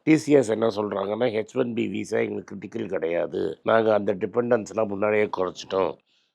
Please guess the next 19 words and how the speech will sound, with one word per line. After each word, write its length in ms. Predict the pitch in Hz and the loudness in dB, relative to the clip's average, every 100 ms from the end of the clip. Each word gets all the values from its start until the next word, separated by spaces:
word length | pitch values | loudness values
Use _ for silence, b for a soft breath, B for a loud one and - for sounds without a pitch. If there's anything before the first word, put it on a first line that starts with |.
| - | -2
அதனால 400 | 104 113 120 120 | 2 6 6 6
எங்களை 260 | 104 117 | 4 2
பெருசா 320 | 92 110 - 120 | 2 -4 2 2
அஃபெக்ட் 480 | 107 113 104 - | 2 -2 -4 -6
பண்ணாது" 560 | 92 95 87 85 98 87 - | 0 2 2 2 0 0 0
அப்படின்னு 560 | 120 98 90 104 120 113 | 0 0 -6 -4 -6 -6
டி 120 | 113 | -8
சி 180 | - 110 | -6 -6
எஸ் 220 | 104 - | -8 -8
சொல்லிட்டாங்க. 520 | 92 85 76 76 69 62 | -10 -4 -2 0 0 -2
நாட்கோ 480 | 92 117 139 147 135 117 | 2 2 2 2 2 4
ஃபார்மா 300 | 107 104 101 | 0 2 0
என்ன 180 | 104 | 0
பண்றாங்க, 440 | 104 107 92 101 120 | 0 -2 -2 0 2
ஆட்நாக்னு 720 | 104 113 104 113 110 - 117 | 2 0 0 0 0 0 2
ஒரு 160 | 117 - | 2 0
கம்பெனியை 460 | 107 95 110 117 | -4 -2 0 2
விலைக்கு 440 | 98 95 107 101 92 | 2 2 0 0 -4
வாங்கிட்டாங்க. 760 | 87 78 78 76 82 78 71 | -4 -2 -2 0 -2 -2 -4